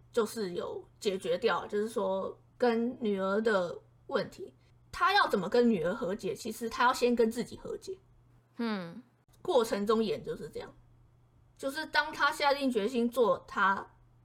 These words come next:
Speaker 1: 这个世界的 Avery 之后，然后结局才是跟女儿和解嘛。可是那他是怎么跟自己和解的？是 Wayman 帮助他的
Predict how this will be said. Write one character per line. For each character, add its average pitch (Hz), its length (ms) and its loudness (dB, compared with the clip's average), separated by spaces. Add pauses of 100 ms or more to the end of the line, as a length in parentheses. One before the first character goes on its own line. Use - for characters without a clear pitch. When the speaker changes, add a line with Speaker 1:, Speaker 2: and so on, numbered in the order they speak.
(140)
Speaker 1:
这 247 80 2
个 214 100 2
世 214 240 -2
界 202 220 2
的 - 260 -6 (380)
Avery 220 400 2
之 196 180 -6
后， 247 380 0 (560)
然 208 100 0
后 208 80 4
结 202 240 0
局 190 180 -4
才 226 200 -10
是 185 240 -8
跟 180 180 -2
女 185 160 -8
儿 - 60 -10
和 - 160 -10
解 - 260 -12
嘛。 - 100 -20 (540)
可 302 140 -6
是 381 300 2 (100)
那 349 180 4
他 302 280 0
是 311 160 -6
怎 214 160 -4
么 165 160 -6
跟 214 280 0
自 262 160 -2
己 190 160 -6
和 170 220 -6
解 - 220 -10
的？ - 180 -12 (420)
是 262 440 -2 (240)
Wayman 262 420 4
帮 180 220 0
助 208 180 -6
他 - 200 -10
的 - 140 -18